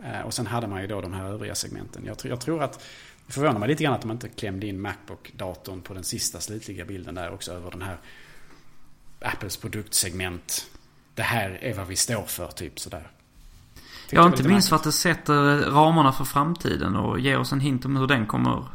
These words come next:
Speaker 2: se ut, så att säga.
Speaker 1: Kanske hade iMac sett alldeles för tjock och kraftig ut i jämförelse. Kanske hade de andra produkterna sett sk-, skamset, eh, svulstiga ut i jämförelse. Kanske är det så, jag vet inte.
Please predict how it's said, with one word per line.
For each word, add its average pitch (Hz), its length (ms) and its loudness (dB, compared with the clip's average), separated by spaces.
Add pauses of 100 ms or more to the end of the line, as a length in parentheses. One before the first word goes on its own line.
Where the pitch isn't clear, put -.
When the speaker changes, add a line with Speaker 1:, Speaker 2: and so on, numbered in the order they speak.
Speaker 2:
se - 160 -2
ut, - 200 -2
så - 80 -8
att - 80 -14
säga. - 160 -10 (440)
Speaker 1:
Kanske 170 320 8
hade 143 360 8
iMac 113 320 4
sett - 280 0
alldeles 104 400 -2
för 98 220 -6 (140)
tjock - 280 -2
och 87 60 -8
kraftig 95 340 -2
ut - 340 -8
i - 120 -10
jämförelse. 98 680 -6
Kanske 113 260 -2
hade 101 180 -4
de 101 140 -4
andra 101 220 -4
produkterna 104 440 -6
sett - 400 -6 (140)
sk-, - 240 -6
skamset, 131 760 2 (400)
eh, 95 680 -4 (880)
svulstiga 131 680 6
ut 113 200 0
i - 20 -2
jämförelse. 98 500 -4
Kanske 117 260 -4
är 107 40 -2
det 98 60 -4
så, 95 220 -2
jag 95 100 -4
vet 101 200 -4
inte. 113 160 -10